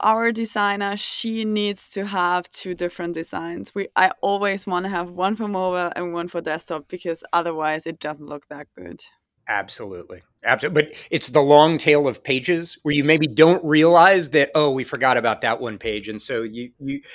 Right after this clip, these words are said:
Speaker 2: it, and by the way, p-, i-, is, here's another example of a, of a heuristic if you have all of the data. So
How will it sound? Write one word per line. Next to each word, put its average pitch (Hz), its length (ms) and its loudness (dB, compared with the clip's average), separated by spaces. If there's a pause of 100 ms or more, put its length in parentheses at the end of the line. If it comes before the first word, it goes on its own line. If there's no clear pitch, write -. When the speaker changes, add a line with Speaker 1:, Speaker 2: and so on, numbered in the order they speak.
Speaker 2:
it, 180 220 2
and 185 100 2
by 196 120 8
the 202 60 8
way, 220 160 8
p-, - 200 -10
i-, 175 160 2
is, 156 140 -6
here's 175 320 4
another 180 240 6
example 151 480 0
of 139 100 -2
a, 123 220 -4 (440)
of 147 120 -4
a 131 80 -4
heuristic 147 720 0
if 139 140 -10
you 123 100 -6
have 139 180 -4
all 131 300 2
of 107 140 -6
the 113 80 -10
data. 170 320 2 (180)
So 135 440 2